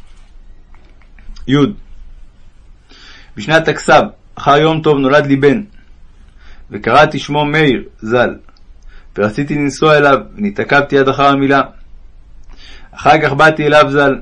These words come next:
ואז היה פעם הראשון שזכיתי שהראה לי ספרו הנורא שנשרף אחר כך. וקרא עמי כמה פרקים שם, ונבהלתי מאוד, אף על פי שלא הבנתי כלל.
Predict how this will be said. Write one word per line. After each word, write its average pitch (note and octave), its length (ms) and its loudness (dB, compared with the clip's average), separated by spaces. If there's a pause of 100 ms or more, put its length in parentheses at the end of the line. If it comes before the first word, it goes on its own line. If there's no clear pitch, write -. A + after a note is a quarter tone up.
(120)
ואז C3+ 300 2
היה D3 180 4
פעם D3 280 2
הראשון C#3 420 -2
שזכיתי C3+ 540 -6
שהראה B2+ 400 2
לי C#3+ 100 -2
ספרו B2+ 420 -2
הנורא C3+ 380 2
שנשרף B2+ 540 -2
אחר C3+ 220 -2
כך. - 280 -12 (1200)
וקרא B2 400 2
עמי D#3 240 -4
כמה D#3 260 0
פרקים D#3+ 480 -4
שם, C#3+ 260 -2 (160)
ונבהלתי B2 640 0
מאוד, C3+ 540 -2
אף C3+ 180 -2
על C#3+ 60 -2
פי C#3+ 160 -10
שלא C3+ 320 2
הבנתי C#3+ 440 0
כלל. B2 340 0